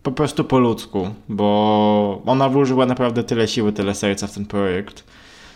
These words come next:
No i się zemściło trochę na niej samej. Szkoda m-, ja nie lubię ogólnie Demon is Rising, nie lubię Steel Briefing i nie lubię jej stylu muzycznego, ale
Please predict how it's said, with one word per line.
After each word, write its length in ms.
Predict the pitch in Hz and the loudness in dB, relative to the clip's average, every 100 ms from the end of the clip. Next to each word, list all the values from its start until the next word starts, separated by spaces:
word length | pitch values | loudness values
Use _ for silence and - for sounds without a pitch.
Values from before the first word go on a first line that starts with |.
| - _ _ _ _ _ _ _ - | -20 _ _ _ _ _ _ _ -10
No 180 | 131 127 | -2 2
i 360 | 135 131 127 | 2 2 2
się 140 | 123 123 | 2 -2
zemściło 480 | 117 117 - 104 95 | -2 -6 -2 0 0
trochę 260 | 95 95 | -2 -4
na 140 | 90 85 | -4 -4
niej 300 | 85 87 95 - - | -6 -8 -12 -16 -16
samej. 480 | - 90 82 82 104 - _ _ _ _ _ - - - | -6 -6 -4 -6 -10 -18 _ _ _ _ _ -20 -16 -10
Szkoda 340 | - 226 190 | -2 0 0
m-, 440 | 143 127 113 80 - - - - - - - | 0 -2 -4 -8 -12 -14 -20 -20 -20 -20 -4
ja 60 | 175 | 0
nie 120 | 180 | 2
lubię 220 | 160 123 | 2 2
ogólnie 320 | 113 113 107 104 | 2 2 2 2
Demon 320 | 104 104 104 | 2 2 0
is 140 | 101 | 0
Rising, 600 | 101 101 110 120 113 104 | -2 -2 -2 -4 -4 -2
nie 100 | 110 | 0
lubię 260 | 117 104 98 | 2 2 0
Steel 220 | - 107 | 0 -2
Briefing 420 | 110 123 127 117 | 0 0 0 -4
i 100 | 110 | -2
nie 240 | 113 110 117 | 0 2 2
lubię 320 | 117 107 104 | 2 2 2
jej 260 | 104 107 | 4 2
stylu 260 | 104 104 107 | 0 0 0
muzycznego, 680 | 101 104 104 - 107 131 127 | 0 0 -4 -4 -2 0 0
ale 240 | 120 123 | 2 -2